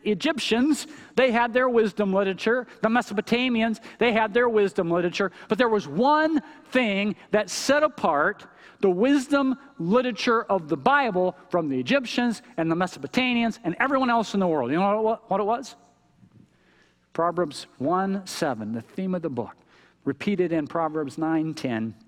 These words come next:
"The fear of the Lord is the beginning of wisdom." That's where it all begins. "Fools despise the wisdom and instruction." As one paraphrase says, "Start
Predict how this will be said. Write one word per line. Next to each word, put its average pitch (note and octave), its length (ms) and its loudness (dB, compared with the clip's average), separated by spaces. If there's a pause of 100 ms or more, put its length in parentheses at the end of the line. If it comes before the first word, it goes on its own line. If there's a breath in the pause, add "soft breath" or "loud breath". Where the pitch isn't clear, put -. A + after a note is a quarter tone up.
(540)
"The A#2 100 -4
fear F3+ 420 -6
of C#3 200 -6
the A#2 80 -6
Lord A2 380 -8 (1160 soft breath)
is A#2+ 200 -4
the B2 60 -8
beginning A2+ 400 -4
of F#2+ 60 -8
wisdom." - 420 -14
That's C#3+ 260 -4
where G#2 160 -6
it - 20 -8
all F#2 120 -10
begins. - 540 -18 (1120 soft breath)
"Fools D3+ 440 0
despise B2+ 1120 -4
the A#2+ 220 -8
wisdom A2+ 600 -6
and G2+ 160 -10
instruction." - 600 -14 (800)
As B2+ 140 -4
one C#3+ 140 -2
paraphrase A#2+ 560 -4
says, A#2 300 -4 (500 loud breath)
"Start E3 720 -4